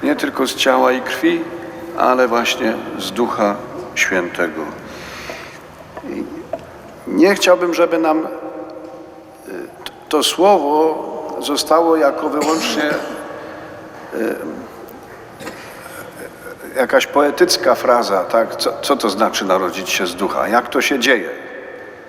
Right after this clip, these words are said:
Tak się pytał Nikodem. Jak to się może stać, że się człowiek rodzi z Ducha?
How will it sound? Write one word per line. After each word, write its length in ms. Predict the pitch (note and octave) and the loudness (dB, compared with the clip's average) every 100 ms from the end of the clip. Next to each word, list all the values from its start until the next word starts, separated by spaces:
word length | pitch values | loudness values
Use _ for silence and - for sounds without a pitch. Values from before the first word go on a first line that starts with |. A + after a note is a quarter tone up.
| - - - | -20 -20 -8
Tak 200 | - G2 | -4 -2
się 120 | - | -2
pytał 300 | G#2 G#2 G#2+ | -4 -2 0
Nikodem. 480 | G#2 A2 - A#2+ - - - - - - - - - - - - - | 0 0 4 4 2 -6 -10 -12 -12 -14 -14 -16 -18 -18 -18 -16 0
Jak 160 | G#2+ | 0
to 120 | - A#2+ | 2 2
się 160 | B2 | 2
może 280 | A2 G2+ A2 | 2 2 0
stać, 520 | - C3+ G2+ - - - - - - - - - - - - | 2 4 2 0 -6 -8 -10 -10 -12 -12 -14 -16 -16 -16 -14
że 160 | - G2 | -2 0
się 140 | - | 0
człowiek 560 | F2+ - F#2 F#2+ F2 - - - - - - - - | -2 -2 0 -2 -2 -6 -10 -14 -14 -16 -16 -16 -8
rodzi 380 | G2 G2+ F#2+ G2+ | 2 2 2 -2
z 120 | F2+ | -2
Ducha? 420 | - G#2+ - C#2+ | 2 2 2 -2